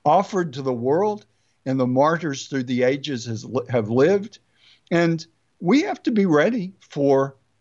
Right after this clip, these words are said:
a new age of martyrdom, maybe just a white martyrdom of giving up some freedoms that, or suffering in some ways. But if it is to the point of death,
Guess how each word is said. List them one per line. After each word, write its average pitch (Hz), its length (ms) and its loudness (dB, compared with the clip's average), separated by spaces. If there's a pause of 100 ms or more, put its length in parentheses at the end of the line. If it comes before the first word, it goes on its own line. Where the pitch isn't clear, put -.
(180)
a 147 100 2
new 175 360 2
age 165 240 2
of 139 120 -4
martyrdom, 165 800 -2
maybe 139 360 -2
just 139 340 -6
a 135 80 0
white 131 400 2
martyrdom 156 640 -2
of 120 300 -2 (340)
giving 160 400 2
up 185 180 2
some 143 220 -4
freedoms 151 760 -4
that, 123 420 -2 (400)
or 127 300 4
suffering 160 680 0
in 127 140 0
some 165 320 0
ways. 135 560 -2 (380)
But 165 160 4
if 180 140 2
it 185 120 0
is 277 220 -4
to 247 140 -2
the 202 120 0
point 165 380 0
of 127 140 -4
death, 143 460 0